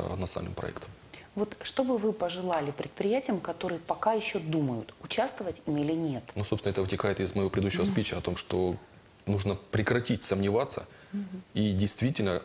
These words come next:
Speaker 1: от разговоров, что мы великие, хорошие, мощные, развившиеся, там,
Speaker 2: И сами
Speaker 1: чего
Speaker 2: все
Speaker 1: достигшие,
Speaker 2: знаем.
Speaker 1: и сами все знаем, да, и не мешайте нам работать, все в таком духе.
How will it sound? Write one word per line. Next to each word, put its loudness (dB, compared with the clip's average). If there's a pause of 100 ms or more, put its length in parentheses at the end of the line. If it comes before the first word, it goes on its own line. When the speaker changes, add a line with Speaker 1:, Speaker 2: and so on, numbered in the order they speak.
Speaker 1:
от -2
разговоров, 4
что -2
мы 0
великие, 2
хорошие, 0
мощные, 0 (180)
развившиеся, 0
там, 0
Speaker 2:
И 4
сами 4
Speaker 1:
чего 2
Speaker 2:
все 2
Speaker 1:
достигшие, 4
Speaker 2:
знаем. 0 (180)
Speaker 1:
и -2
сами 2
все 0
знаем, 2
да, 4
и 2
не 2
мешайте 0
нам 0
работать, 2
все -4
в -2
таком -2
духе. -4